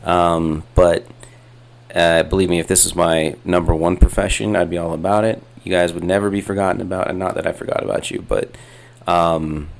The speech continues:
it would be probably my number one priority, uh, quite frankly. But anyway,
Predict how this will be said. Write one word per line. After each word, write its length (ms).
it 60
would 140
be 340
probably 240
my 120
number 200
one 160
priority, 460
uh, 320
quite 140
frankly. 420
But 140
anyway, 320